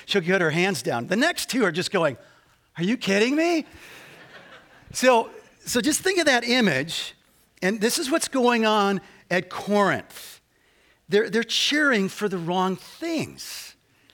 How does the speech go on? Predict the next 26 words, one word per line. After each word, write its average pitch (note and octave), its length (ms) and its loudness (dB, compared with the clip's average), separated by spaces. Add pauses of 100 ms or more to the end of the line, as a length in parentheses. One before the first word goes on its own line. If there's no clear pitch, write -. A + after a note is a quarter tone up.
(180)
They're E3+ 100 -10
cheering A#3 280 -2
for A3 120 -6
the G3 80 -2
wrong G#3 380 0
leaders. A#3+ 360 0
So F#3 120 -6
they're A#3 160 0
all C#4+ 160 0
about A3+ 340 0
guys A3+ 300 0
that G3+ 180 -2 (220)
Paul C#4 220 0
says, G3+ 220 0
"We're A#3+ 100 0
mere A#3 280 2
human A#3 340 0
beings. F#3 360 0 (160)
We F#3 100 -2
are E3+ 80 0
servants A#3+ 480 -2
of F#3+ 100 -6
Christ." G#3+ 460 0 (200)
Paul, E3+ 440 2 (180)
Apollos, D#3+ 680 0 (180)
Peter, F3+ 460 -2